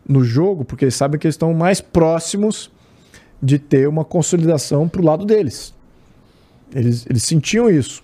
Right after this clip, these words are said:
Eles vi-, eles têm esse, esse, essa visão de, de fase e de que momento eles estão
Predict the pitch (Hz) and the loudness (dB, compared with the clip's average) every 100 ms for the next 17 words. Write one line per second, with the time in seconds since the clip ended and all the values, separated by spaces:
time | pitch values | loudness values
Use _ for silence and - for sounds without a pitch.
0 | - 127 107 107 143 139 180 214 190 165 | -6 -2 0 2 2 2 0 0 0 0
1 | 127 131 135 117 - 117 - 143 127 120 | 0 -2 -4 -4 -2 -4 0 2 4 2
2 | 143 139 120 110 104 _ _ - _ _ | 2 2 2 0 -2 _ _ -20 _ _
3 | - 117 110 110 - - 147 170 165 120 | -4 0 0 -2 -12 -2 0 2 0 0
4 | 113 104 - - 120 117 113 113 117 110 | -2 -2 -6 -2 0 0 -2 0 0 -2
5 | - - 147 135 131 160 160 127 110 113 | -6 -2 2 2 2 0 0 0 0 -4
6 | - 160 196 160 | -2 0 0 -2